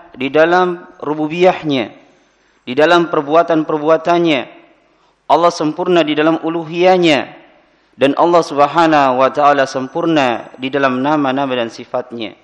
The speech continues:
Ini sebab yang pertama mengapa kita harus selalu memuji Allah Subhanahu wa taala.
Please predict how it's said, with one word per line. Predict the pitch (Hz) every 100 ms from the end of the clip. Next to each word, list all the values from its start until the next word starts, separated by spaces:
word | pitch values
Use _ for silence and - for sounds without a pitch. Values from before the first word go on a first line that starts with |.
| _ _ _ _ _ _ _ _
Ini | 165 196
sebab | - 147 147
yang | 135 127
pertama | 127 123 143 139 117 - - 123
mengapa | 139 135 135
kita | 147 131
harus | 127 135 123
selalu | 135 131 117
memuji | 120 113
Allah | 110 131 123
Subhanahu | 110 110 131 127 110
wa | 107
taala. | - 117 110 95